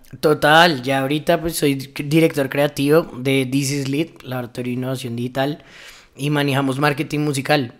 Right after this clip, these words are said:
Entonces todos los release y cuando salen canciones de varios artistas,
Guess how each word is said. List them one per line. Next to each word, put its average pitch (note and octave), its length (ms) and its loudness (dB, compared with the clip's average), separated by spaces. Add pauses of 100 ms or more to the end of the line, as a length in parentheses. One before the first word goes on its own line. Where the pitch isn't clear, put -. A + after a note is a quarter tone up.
(180)
Entonces B2 640 -8
todos C3 200 -4
los C3+ 200 2
release E3 680 0
y B2 560 -6
cuando A#2 300 -8
salen A2+ 200 -8
canciones A#2 400 -8
de B2+ 80 -8
varios A#2 240 -8
artistas, D#3 600 -4